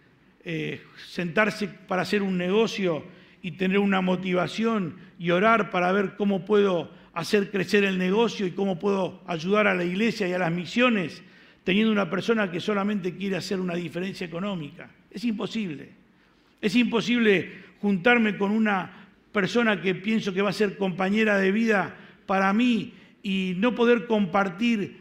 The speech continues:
motivos de oración, no poder decirle, "Vamos a, a, a la iglesia, vamos a estar juntos en tal lugar, vamos a compartir una, una reunión casera". Es imposible,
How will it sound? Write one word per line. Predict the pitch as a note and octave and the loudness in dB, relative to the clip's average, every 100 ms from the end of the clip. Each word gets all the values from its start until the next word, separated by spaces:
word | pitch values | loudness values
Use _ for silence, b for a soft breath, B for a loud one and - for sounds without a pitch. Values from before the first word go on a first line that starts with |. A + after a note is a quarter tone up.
| B - | B -16
motivos | F#3 E3+ F#3+ G3+ A3+ A#3+ G#3 | -12 -4 0 0 2 4 4
de | G#3 | 4
oración, | G3 E3+ A#3+ B3+ A#3+ G3+ | 2 0 0 2 2 2
no | A3 | 0
poder | G#3+ A3+ A3 | 2 4 2
decirle, | G3+ - A3+ A3 G3 D#3 B B - | 0 -2 -2 2 2 0 B B -2
"Vamos | G3 A#3+ A#3 G#3+ | 2 4 2 2
a, | F#3+ F3 - - - | 2 0 -8 -20 -6
a, | F3+ F3+ F3 E3+ F3 - - - - | -2 0 -2 -2 -4 -6 -10 -16 -14
a | - E3+ | -6 -4
la | |
iglesia, | F3+ G3+ C4 G#3+ G3+ | -2 2 2 2 0
vamos | F#3+ G#3 G3+ | 0 -2 -4
a | |
estar | G3 G3+ - | -4 -4 -2
juntos | A#3 A3+ G3 F#3 | -2 0 -2 -4
en | F#3 | -2
tal | G#3+ G#3 | -2 -2
lugar, | G3 G3+ A3+ F#3+ C3 B B B B - | -2 -2 0 -2 -4 B B B B -2
vamos | G#3 A3+ A3+ | 0 2 0
a | F#3 | -2
compartir | G3 E3 G3 F#3 A3+ | -4 -2 -2 0 -2
una, | G3+ F#3+ F#3 F#3 - - - | 0 0 -2 -6 -16 -20 -8
una | G3+ G3+ F#3+ F3+ F3 F3 | -2 0 0 -2 -2 -4
reunión | F3 G3 A#3+ | 0 2 2
casera". | G#3 F3+ - A#3+ E3+ C3 - - _ _ | 0 -4 0 0 0 -4 -12 -20 _ _
Es | B3 C#4+ | -8 -2
imposible, | A#3+ A3+ - A#3 D#3+ C3 | -2 -2 0 -2 -2 -6